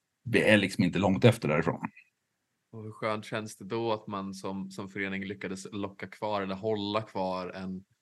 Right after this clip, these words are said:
Speaker 2: U nitton-landslagsspelare? Han är med i Guldsteget nu också, Jonte Berglund. Hur,
Speaker 1: Ja, men
Speaker 2: hur
Speaker 1: det är ju
Speaker 2: stolt är
Speaker 1: fantastiskt.
Speaker 2: man som förening då?
Speaker 1: Ja, men, eh,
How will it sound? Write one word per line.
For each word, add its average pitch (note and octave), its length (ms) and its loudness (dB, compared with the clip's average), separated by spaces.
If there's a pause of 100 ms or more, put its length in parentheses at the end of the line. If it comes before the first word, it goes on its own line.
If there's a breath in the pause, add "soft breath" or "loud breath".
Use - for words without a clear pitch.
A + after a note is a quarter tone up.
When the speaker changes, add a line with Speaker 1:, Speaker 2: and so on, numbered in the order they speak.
(500)
Speaker 2:
U G#2 140 -4
nitton-landslagsspelare? F#2+ 960 -2
Han G2 80 -4
är G2 40 -4
med F#2+ 80 -2
i F#2+ 60 -4
Guldsteget G2 580 -2
nu F2+ 100 -6
också, F2 200 -8
Jonte F2+ 360 -6
Berglund. F2+ 520 -6
Hur, F#2+ 280 -4 (840)
Speaker 1:
Ja, B2 80 12
men E2+ 120 10
Speaker 2:
hur D#2+ 60 6
Speaker 1:
det G2 60 12
är - 20 12
ju B2 60 12
Speaker 2:
stolt A#2+ 140 10
är - 60 4
Speaker 1:
fantastiskt. A2+ 160 6
Speaker 2:
man G2+ 100 0
som G2+ 160 -2
förening F#2+ 300 0
då? F#2+ 220 -2 (580)
Speaker 1:
Ja, F2 120 10
men, C3+ 220 12
eh, F#2 1120 10